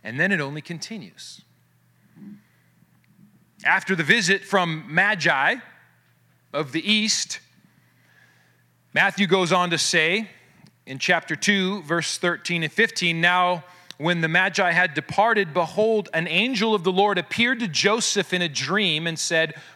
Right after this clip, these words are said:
'Rise, take the child and his mother and flee to Egypt and remain there until I tell you, for Herod is about to search for the child to destroy him.'"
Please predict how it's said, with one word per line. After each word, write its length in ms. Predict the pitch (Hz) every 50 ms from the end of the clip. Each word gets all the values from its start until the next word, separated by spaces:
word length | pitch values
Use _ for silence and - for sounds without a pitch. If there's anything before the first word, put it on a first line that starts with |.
| -
'Rise, 500 | - 135 165 196 240 240 196 170 156 -
take 220 | - - 233 214 -
the 80 | 202
child 380 | - - 220 208 214 208 196 185
and 80 | 185
his 120 | 180 143 135
mother 240 | 180 214 190 190 180
and 140 | 175 160
flee 300 | - - 208 226 254 247
to 60 | 214 220
Egypt 400 | 180 214 247 226 156 185 - -
and 100 | 185 175
remain 480 | 180 180 180 180 214 262 320 349 339 311
there 220 | 247 226 220 208
until 220 | 196 - - 208
I 100 | 190 180
tell 260 | 170 - - 254 285 269
you, 160 | 214 185 165 - - - - -
for 220 | - 202 196 170
Herod 400 | 156 196 247 240 208 185 180 170
is 240 | - 165 175 156 160
about 340 | 165 139 170 175 175 170 -
to 120 | - 156
search 400 | 139 - - 202 208 202 - -
for 280 | - - - 190 185 180
the 140 | 160 160 151
child 640 | - - - - 226 240 247 233 185 170 165 160 -
to 280 | - - 226 220 202 - - - - - - - 147 123
destroy 720 | - 202 220 196 - - - - - 196 214 208 180 127
him.'" 260 | - 117 95 78 -